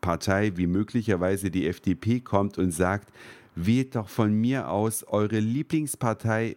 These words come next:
mit der Erststimme und gebt uns, armer kleiner F D P, doch wenigstens eure Zweitstimme",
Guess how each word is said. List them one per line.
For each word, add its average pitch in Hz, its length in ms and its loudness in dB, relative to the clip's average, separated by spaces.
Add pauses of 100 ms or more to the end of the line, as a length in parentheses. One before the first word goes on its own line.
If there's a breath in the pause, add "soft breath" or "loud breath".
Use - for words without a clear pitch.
mit 110 280 -2
der 113 180 0
Erststimme 104 1000 -2 (160)
und 104 220 0
gebt 120 360 -2
uns, 123 460 -2
armer 107 380 -2
kleiner 104 420 -2
F 82 160 -6
D 110 160 0
P, 104 440 -2
doch 101 200 0
wenigstens 131 640 -2
eure 98 240 -2
Zweitstimme", 92 840 -2